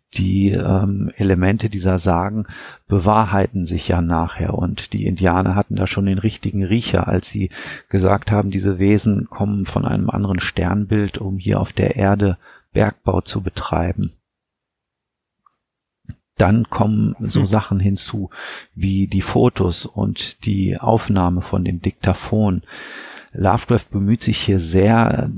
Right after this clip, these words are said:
Speaker 1: solche Materialien als fälschungssicher oder als objektiv darzustellen, die völlig frei von irgendwelchen Tendenzen sind.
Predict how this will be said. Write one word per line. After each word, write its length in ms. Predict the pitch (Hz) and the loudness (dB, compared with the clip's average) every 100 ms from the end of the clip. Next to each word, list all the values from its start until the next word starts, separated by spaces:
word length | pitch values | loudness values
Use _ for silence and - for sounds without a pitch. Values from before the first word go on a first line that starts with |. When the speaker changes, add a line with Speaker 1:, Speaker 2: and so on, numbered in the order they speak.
| - | -6
Speaker 1:
solche 400 | 98 98 110 110 | 0 0 2 2
Materialien 1000 | 101 98 - 104 87 90 101 107 104 98 | 4 2 2 0 2 2 2 0 0 -2
als 380 | 95 85 - - | 0 -2 -2 -10
fälschungssicher 1160 | - - 98 123 - 95 92 - 95 - 107 101 | -12 -4 0 0 2 0 -2 -2 -2 2 0 2
oder 280 | 98 92 | 0 2
als 240 | 98 - - | 2 0 -2
objektiv 680 | - - 92 - - 117 - | -6 -2 -4 -2 -2 -2 2
darzustellen, 880 | 95 92 - 104 - 101 98 104 | 2 2 -2 -10 -2 0 2 2
die 140 | 98 90 | 0 -4
völlig 380 | - 107 101 - | -2 -2 -2 -6
frei 360 | - 98 107 | -2 2 2
von 200 | - - | 2 0
irgendwelchen 440 | 101 101 104 107 101 | 0 0 -2 -4 -4
Tendenzen 640 | - 87 95 107 - 90 | -4 2 2 2 0 -2
sind. 340 | 92 95 107 | 2 0 0